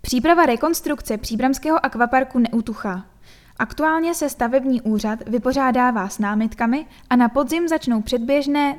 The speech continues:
tržní konzultace s potenciálními zhotoviteli. Projektová dokumentace na rekonstrukci akvaparku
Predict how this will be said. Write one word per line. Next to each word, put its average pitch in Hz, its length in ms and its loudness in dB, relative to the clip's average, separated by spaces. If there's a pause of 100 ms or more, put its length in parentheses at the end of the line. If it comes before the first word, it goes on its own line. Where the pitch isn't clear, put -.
tržní 247 320 0
konzultace 214 640 -2
s - 80 -10
potenciálními 262 880 0
zhotoviteli. 202 600 -4 (640)
Projektová 311 500 4
dokumentace 269 720 0
na 220 120 0
rekonstrukci 277 720 -4
akvaparku 220 680 -4